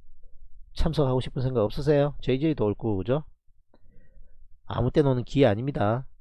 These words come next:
어떤 사람이 그렇게 이야기를 했어요. 야, 언제 또 올지도 모르는데. 그냥 방송을 들으면 다 알 것 같지만 세 시간 동안 핵심적으로 압축해서 방송에서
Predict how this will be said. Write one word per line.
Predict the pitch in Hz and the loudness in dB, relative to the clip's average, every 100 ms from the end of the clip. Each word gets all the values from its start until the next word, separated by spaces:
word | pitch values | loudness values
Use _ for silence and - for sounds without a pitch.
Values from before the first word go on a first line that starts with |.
| - - - | -20 -20 -12
어떤 | - - 120 | -6 -4 -2
사람이 | 113 110 | 0 -2
그렇게 | 101 - - | -4 -6 -2
이야기를 | 104 117 120 | 0 0 0
했어요. | 107 - 107 104 - - | -2 -2 -2 -4 -8 -8
야, | 82 82 98 | -6 -6 -6
언제 | 104 123 - | -2 -2 2
또 | 156 | 0
올지도 | 156 - 127 | 0 -4 -6
모르는데. | 104 98 113 120 101 - - - - - - - - - - | -4 -4 -6 -6 -4 -4 -8 -10 -10 -12 -18 -16 -16 -16 -16
그냥 | - 151 131 | -6 -2 2
방송을 | 117 113 156 | 4 4 4
들으면 | 143 147 117 | 4 4 2
다 | 104 | 0
알 | 98 | 0
것 | - | 0
같지만 | 131 - 156 117 107 95 - - - | -2 -2 -4 -2 -4 -6 -16 -8 -4
세 | - 120 | 2 2
시간 | 113 147 147 | 2 0 0
동안 | 127 117 | 0 2
핵심적으로 | - 156 - 175 160 143 131 117 | 2 2 -2 -4 0 2 2 2
압축해서 | 127 127 - 170 147 117 110 | 2 2 2 2 4 4 4
방송에서 | 95 104 135 131 131 - - - - - - 127 | 4 2 -6 -6 -8 -12 -18 -18 -16 -16 -4 2